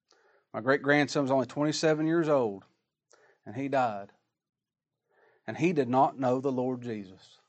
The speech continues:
But God does all things well. He can't, <clears throat>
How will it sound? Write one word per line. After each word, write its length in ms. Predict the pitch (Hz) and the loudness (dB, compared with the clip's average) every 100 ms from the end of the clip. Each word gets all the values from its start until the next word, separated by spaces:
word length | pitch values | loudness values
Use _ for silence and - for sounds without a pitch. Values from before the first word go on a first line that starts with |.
| _ _ _ _ _ _ _ _ _ - - _ _ 113 | _ _ _ _ _ _ _ _ _ -20 -20 _ _ 0
But 400 | 151 143 120 - _ _ _ _ - | 6 6 6 0 _ _ _ _ -2
God 360 | 135 139 139 | 8 8 8
does 260 | 120 120 107 | 2 -4 -4
all 280 | 117 127 131 | 0 0 0
things 380 | - 131 143 | -4 -8 -8
well. 120 | 131 127 _ _ - _ _ _ _ _ _ _ _ _ _ _ _ _ | -6 -8 _ _ -20 _ _ _ _ _ _ _ _ _ _ _ _ _
He 180 | - 165 | 0 0
can't, 340 | 165 156 151 - _ | 2 -2 -2 -8 _
<clears throat> 60 | - | 0